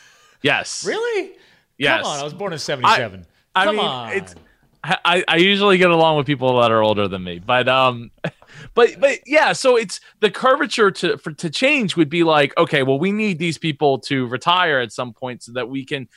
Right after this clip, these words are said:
Speaker 1: get new people in and start a whole new process and, and grow it. Um, because, like, they're, you know, especially when you're in a, um, the more niche you are, like, we were in heavy duty truck parts. So
Speaker 2: Yeah.
Speaker 1: it's like,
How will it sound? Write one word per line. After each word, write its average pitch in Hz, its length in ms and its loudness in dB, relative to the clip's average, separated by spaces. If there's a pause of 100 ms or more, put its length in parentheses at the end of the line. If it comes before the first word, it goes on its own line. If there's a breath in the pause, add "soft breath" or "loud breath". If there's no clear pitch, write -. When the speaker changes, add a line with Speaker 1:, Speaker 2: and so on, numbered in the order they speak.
(140)
Speaker 1:
get 175 120 0
new 160 120 -2
people 147 260 -4
in 131 300 -6
and 131 120 -8
start 147 240 2
a 131 40 2
whole 135 220 -2
new 120 120 -6
process 120 540 -2
and, 107 180 -12
and 107 220 -10
grow 180 300 2
it. 113 140 -4 (440 soft breath)
Um, 127 260 0
because, 151 380 0
like, 135 180 0
they're, 147 240 2 (100)
you 143 140 -2
know, 110 220 0
especially 240 380 0
when 180 140 2
you're 160 160 2
in 147 200 2
a, 127 220 0
um, 104 520 -2 (760 loud breath)
the 143 80 2
more 160 320 2
niche 147 560 -2
you 151 240 0
are, 170 240 6
like, 139 180 0
we 147 80 0
were 143 140 2
in 131 80 0
heavy 131 200 -2
duty 131 220 0
truck - 260 -2
parts. - 440 -10 (160)
So 165 120 0
Speaker 2:
Yeah. 151 60 4
Speaker 1:
it's - 100 -2
like, 143 300 0